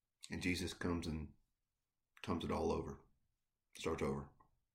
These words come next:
If he were to come to our church today, what would he find? Would he be pleased with what he found? Would he find that our churches are making it easier for folks to know him or harder? Would he find in our lives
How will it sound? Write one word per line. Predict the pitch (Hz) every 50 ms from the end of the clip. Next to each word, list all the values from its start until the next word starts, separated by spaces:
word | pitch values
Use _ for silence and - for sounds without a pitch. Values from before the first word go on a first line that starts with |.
| _ _ _ _ _ _ _ _ _ _ _ _ _ _ _ _ _ _ _ _ _ _ _ _ _ - -
If | - - _ _ _ _ _ _ _ _ _ _ _ -
he | 107
were | 107
to | 107
come | 104 113 107 104
to | 95
our | 90 90
church | 87 - 80 80 82
today, | - 71 73 73 73 73 - - - - _ _ _ _ _ _ _ _ _ _ _ _ _ _ _ _ _ _ _ -
what | - 85
would | 82 80
he | 80
find? | - 71 64 73 73 - - - _ _ _ _ _ _ _ _ _ _ _ _ _ _ _ _ _ _ _ _ - - -
Would | 92 101
he | 107 117
be | 113 104
pleased | 120 131 127 127 117
with | 110 113
what | 117 117
he | 117
found? | 107 110 107 98 80 73 - - - - _ _ _ _ _ _ _ _ _ _ _ _ _ _ - - -
Would | - 95
he | 101
find | - 120 117 113 110
that | 110
our | 113
churches | 107 107 113 113 104 107 104
are | 107
making | 104 104 101 98 92 90
it | 87 87
easier | 92 101 110 110 117 120 117 117
for | 110
folks | 113 120 123 110
to | - 113
know | 120 123 127
him | 131 131 127 127 127 - - - _ _ _ _ _ _ - -
or | - 90
harder? | 95 92 85 71 - - - - _ _ _ _ _ _ _ _ _ - - - - - - -
Would | - -
he | 101
find | 98 113 113 113 107
in | 104
our | 95 92 90
lives | 90 92 98 104 117 127 135 135 -